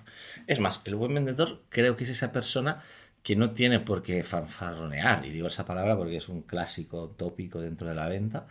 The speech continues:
eh, de las ventas que hace, sino de la satisfacción de las ventas, eh, de, de qué le dan esas ventas. Porque ese crecimiento personal al final se transforma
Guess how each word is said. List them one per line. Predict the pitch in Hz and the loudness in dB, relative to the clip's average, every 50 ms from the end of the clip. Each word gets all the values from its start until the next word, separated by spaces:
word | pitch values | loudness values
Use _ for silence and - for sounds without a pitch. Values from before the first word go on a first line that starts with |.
| - - - - - - - _ _ - | -20 -20 -20 -20 -20 -20 -20 _ _ 2
eh, | 107 101 98 92 92 90 92 - - | 6 8 8 10 8 8 6 4 2
de | 107 98 98 92 | 2 2 4 4
las | 92 95 92 | 4 2 4
ventas | 101 110 113 110 139 139 - - | 4 4 4 4 2 -2 -2 0
que | - 131 123 | 2 4 4
hace, | 127 123 - - 185 - - - - - - - - | 4 2 0 -2 -2 -2 -4 -12 -20 -20 -20 -18 -10
sino | - - - - 131 120 120 113 | -4 -2 2 4 6 8 8 10
de | 110 110 | 10 10
la | 107 104 107 | 8 8 4
satisfacción | - 104 98 - 107 101 - - - - 80 - - - - 117 127 151 160 151 113 | 2 -2 0 0 -2 -4 -4 -4 -2 -2 -2 -2 -4 -2 2 6 6 8 8 8 6
de | 95 90 | 6 4
las | 87 85 78 76 | 4 4 2 2
ventas, | 90 101 107 113 110 - 190 196 - - - - _ _ _ - - _ - | 2 2 4 4 2 2 -2 -2 -4 -10 -12 -12 _ _ _ -20 -18 _ -4
eh, | 101 104 95 85 | -2 -2 0 0
de, | 87 101 - - | 0 -2 -2 -2
de | 92 95 90 90 | -4 -4 -4 0
qué | - 113 | 2 4
le | 120 110 | 6 6
dan | 101 123 123 | 6 6 4
esas | 104 - 76 - 87 | 2 -2 -4 -2 -2
ventas. | 104 127 117 113 113 - - - - - - - - - - - - - - | -2 -2 -2 -6 -10 -14 -16 -18 -20 -20 -20 -20 -20 -20 -20 -20 -20 -14 -4
Porque | - 107 101 - | -2 -2 0 2
ese | 107 - 113 110 | 2 2 2 2
crecimiento | 123 110 - - 113 123 123 117 127 117 | -2 -4 -2 2 2 4 4 4 2 2
personal | 110 123 - - - 117 113 117 117 - - - | 2 4 2 4 4 4 4 4 4 2 0 0
al | - 117 107 | -2 -2 -2
final | - - 101 101 104 | 0 0 0 0 0
se | - - 135 | 0 -2 -4
transforma | - 131 131 117 117 - 123 117 113 127 151 208 - | -2 -2 -2 -2 -4 0 0 0 2 2 0 -2 -4